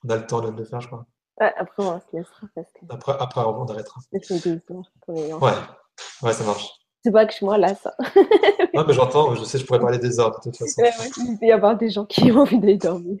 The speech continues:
Speaker 1: <laughs> Dernier petit truc comme ça, un cas concret. Cette année, ça m'a dit, en gros, « Écris ta méthode. » Ils m'ont dit ça un jour. « Écris ta méthode, écris Inner Self, Feeling Source. »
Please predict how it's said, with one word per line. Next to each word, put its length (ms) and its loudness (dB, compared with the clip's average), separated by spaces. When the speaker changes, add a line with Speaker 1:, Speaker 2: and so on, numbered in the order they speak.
Speaker 1:
<laughs> 960 -16
Dernier 200 6
petit 140 -2
truc 200 2
comme 140 4
ça, 180 4
un 80 4
cas 160 4
concret. 420 -4
Cette 760 -2
année, 160 6
ça 160 4
m'a 160 6
dit, 200 0
en 100 6
gros, « 440 0
Écris 300 -6
ta 100 2
méthode. » 380 -4
Ils 80 -6
m'ont 100 2
dit 120 -6
ça 200 -2
un 80 2
jour. « 340 -6
Écris 300 -8
ta 100 0
méthode, 320 -2
écris 220 -8
Inner 180 -2
Self, 220 -4
Feeling 200 -12
Source. » 360 -12